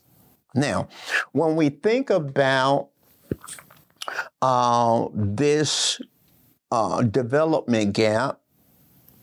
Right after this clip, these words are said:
we're, we're, we're, we're, it requires some connection. You know, it, it re-, requires some interaction that you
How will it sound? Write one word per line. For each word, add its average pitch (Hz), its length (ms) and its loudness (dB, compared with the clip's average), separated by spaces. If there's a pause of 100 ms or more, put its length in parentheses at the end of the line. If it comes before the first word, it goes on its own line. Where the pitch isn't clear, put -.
(720)
we're, 147 260 2
we're, 147 380 2
we're, 147 640 0 (440)
we're, 147 500 0 (340)
it 156 160 2
requires 160 920 2
some 120 760 2 (1040)
connection. 135 1040 0 (1700)
You 131 160 2
know, 101 260 0
it, 135 240 0
it 156 180 2
re-, 147 140 2
requires 160 1120 -2
some 135 400 -2
interaction 135 920 0
that 117 200 0
you 131 340 2